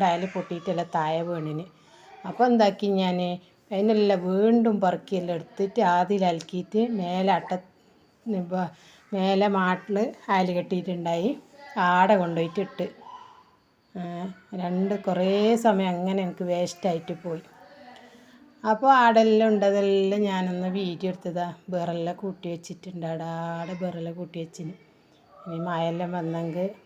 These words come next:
ബെറ വേണ്ടേ ചൂടുള്ളാക്കാൻ, ബെറ വേണ്ടേ, അങ്ങനെ എല്ലാം ഇതാ ആടെല്ലാം കൂട്ടി വെച്ചിന്. അപ്പോൾ അങ്ങനെ അങ്ങടെ നിന്നിട്ട് കാണുന്ന എല്ലാ കാഴ്ചയെല്ലാം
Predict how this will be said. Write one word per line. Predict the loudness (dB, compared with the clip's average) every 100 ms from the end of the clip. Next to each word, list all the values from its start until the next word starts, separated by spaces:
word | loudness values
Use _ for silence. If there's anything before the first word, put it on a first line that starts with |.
| -10
ബെറ | -6 -4 -2
വേണ്ടേ | -2 -4 -8 -8
ചൂടുള്ളാക്കാൻ, | -8 -6 -6 -6 -8 -8 -8 -8 -12 _ _ _ _ -4
ബെറ | 0 0 0
വേണ്ടേ, | 0 -2 -4 -4 -6
അങ്ങനെ | -6 -6 -6 -6
എല്ലാം | -4 -4 -4 -4 -4
ഇതാ | -6 -8 -10
ആടെല്ലാം | -10 -8 -8 -10
കൂട്ടി | -10 -8 -8
വെച്ചിന്. | -10 -8 -6 -6 -10 -20 _ -20 _ _ _ _ _
അപ്പോൾ | 2 4 6
അങ്ങനെ | 6 4 4 4 4
അങ്ങടെ | 2 2 2 0
നിന്നിട്ട് | 0 -2 -4 -2
കാണുന്ന | -2 -2 -2 -2 -2
എല്ലാ | -2 -4 -6 -6 -6 -6 -6
കാഴ്ചയെല്ലാം | -6 -6 -6 -4 -4 -2 -4 -4